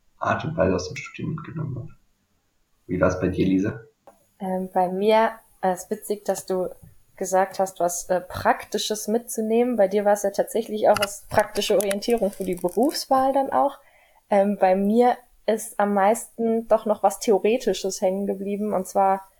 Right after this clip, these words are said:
Speaker 2: meine Masterarbeit. <laughs> In der habe ich mich mit der Frage beschäftigt, ob sich ein Staat noch als liberale Demokratie bezeichnen kann, wenn er den Lebenswandel von Individuen so einschränkt, wie es für eine nachhaltige Lebensweise nötig wäre.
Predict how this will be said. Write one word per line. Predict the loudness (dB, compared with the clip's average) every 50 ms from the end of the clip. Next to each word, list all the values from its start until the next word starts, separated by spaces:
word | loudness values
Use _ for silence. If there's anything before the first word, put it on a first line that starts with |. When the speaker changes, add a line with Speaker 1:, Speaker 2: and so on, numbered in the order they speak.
| _ _ _
Speaker 2:
meine | 0 0 2 4
Masterarbeit. | 4 4 4 2 0 _ -4 -4 -2 -4 0 2 2 2 2 0 -2 -12 -12 -14 -10 -4
<laughs> | -4 -4 -4 -6 _ _ _ -20 -20 -20 _ _ _ _ _ _ _ _ _ _ _ _ _ _ _ _
In | 0 0 6
der | 6 6 8
habe | 8 6 4 4
ich | 0
mich | 0 -2 0
mit | 0 0 4
der | 4 4 4
Frage | 4 4 4 6 6 4 2
beschäftigt, | 0 0 2 2 2 2 2 -2 -4 -4 -4 -14 _ _ -2
ob | -2 0
sich | 0 -6 -4 -2
ein | -2 -2 -2
Staat | 0 0 2 4 4 4 4 0
noch | -2 0 2
als | 0 0 0 0 -6
liberale | -2 0 0 2 4 4 4 4 4 2 0
Demokratie | 0 -2 -2 -4 -2 -2 -2 -2 0 0 -2 0 0
bezeichnen | 0 -4 0 2 4 4 4 2 0 -4 -4 -4
kann, | -2 0 0 0 0 -4 -8 -16 -18 -18 -20 _ -2 2
wenn | 4 4 4
er | 4
den | 2 2 -2 0
Lebenswandel | 0 0 0 0 0 -2 0 -2 0 0 0 -2 -4
von | -2 -2 -4 -2
Individuen | 0 -2 -2 -2 -4 -6 -8 -8 -8 -6 -4 -4 -4 -4
so | -2 0 2 2 2 2 2
einschränkt, | 0 0 0 -2 -4 -4 -2 0 0 0 -2 -4 -8 -10
wie | -8 -8
es | -8 -8
für | -2 0 0 2
eine | 2 2 2 2
nachhaltige | 2 2 0 0 0 0 -2 -2 -2 -6 -8 -8 -6
Lebensweise | -4 -4 -6 -6 -2 2 2 2 2 2 0
nötig | 0 0 -2 -2 -6 -12 -10 _
wäre. | -6 -6 -6 -6 -10 -14 -16